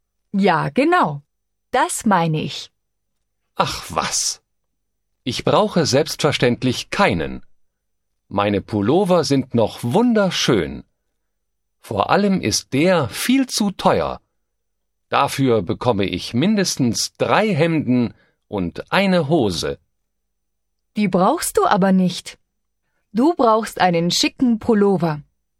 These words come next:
Speaker 1: Einverstanden?
Speaker 2: Okay, okay.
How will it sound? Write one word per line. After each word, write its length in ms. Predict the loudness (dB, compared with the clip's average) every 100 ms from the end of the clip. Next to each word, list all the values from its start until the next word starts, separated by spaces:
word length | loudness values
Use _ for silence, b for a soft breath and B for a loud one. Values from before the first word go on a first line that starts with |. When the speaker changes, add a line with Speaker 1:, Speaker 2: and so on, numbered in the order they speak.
| _ _ _ _ -2
Speaker 1:
Einverstanden? 920 | 0 0 0 0 2 2 0 -2 -4 -6 _ _ _ _ _ _ _ _
Speaker 2:
Okay, 640 | -2 -2 -4 -2 -2 -6 _ _ _ _ _ -2
okay. 800 | 2 2 0 -4 -4 -4 -10